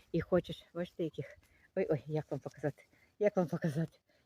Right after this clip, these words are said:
яких є персиків? Чи ви не, вам не видно, вам не видно, певне. О, не видно? Ні, не видно. А, що люди скажуть, що люди скажуть, що сусіди скажуть, що ми,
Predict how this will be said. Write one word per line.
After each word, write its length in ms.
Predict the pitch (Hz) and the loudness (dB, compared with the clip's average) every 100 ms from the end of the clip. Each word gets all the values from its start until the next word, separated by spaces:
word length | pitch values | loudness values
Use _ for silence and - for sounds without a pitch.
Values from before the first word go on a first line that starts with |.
| _ | _
яких 480 | 180 165 - 180 - | 0 0 2 -2 2
є 120 | 170 | 2
персиків? 640 | - 156 143 - - 151 143 | 6 4 4 -2 -8 -8 -6
Чи 120 | - | 0
ви 140 | 156 160 | 2 2
не, 220 | 156 160 | 2 2
вам 200 | 160 160 | 2 2
не 80 | 147 | 2
видно, 260 | 143 143 | 0 0
вам 200 | 143 147 | -2 -2
не 80 | 147 | -2
видно, 280 | 139 135 135 | -2 -4 -6
певне. 300 | - 143 143 - - | -8 -8 -8 -12 -14
О, 120 | 147 _ - - - _ - _ - | -16 _ -20 -20 -20 _ -20 _ -2
не 160 | 160 165 | 0 2
видно? 320 | 214 165 143 - | 2 -2 -8 -6
Ні, 200 | 160 147 - | -4 -4 -4
не 180 | 151 | -2
видно. 300 | 143 139 147 127 _ _ - 143 - | -2 -2 -4 -8 _ _ -20 -20 -8
А, 420 | 143 143 139 143 127 _ _ _ - - _ _ _ _ _ - 180 | -2 2 2 2 -2 _ _ _ -20 -20 _ _ _ _ _ -20 -20
що 180 | - 233 | 4 6
люди 240 | 214 214 196 | 8 6 2
скажуть, 440 | - 170 160 165 | 4 6 6 0
що 200 | - 233 | 6 8
люди 280 | 226 202 185 | 8 4 2
скажуть, 340 | - 156 165 | 4 4 4
що 160 | - 180 | 0 -2
сусіди 420 | 180 - 247 196 | -4 -2 -2 -2
скажуть, 420 | - 190 180 165 | 2 6 6 4
що 160 | - 156 | -2 2
ми, 200 | 165 | 2